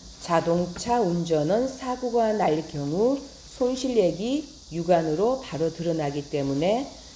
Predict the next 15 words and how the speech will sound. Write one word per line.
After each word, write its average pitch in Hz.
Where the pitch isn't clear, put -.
자동차 175
운전 254
준비에 180
많은 139
시간을 151
소비한다. 139
또한 202
대부분의 240
커뮤니케이터는 185
"나는 208
이미 269
말을 196
잘하는 185
사람인데"라고 175
생각하는 233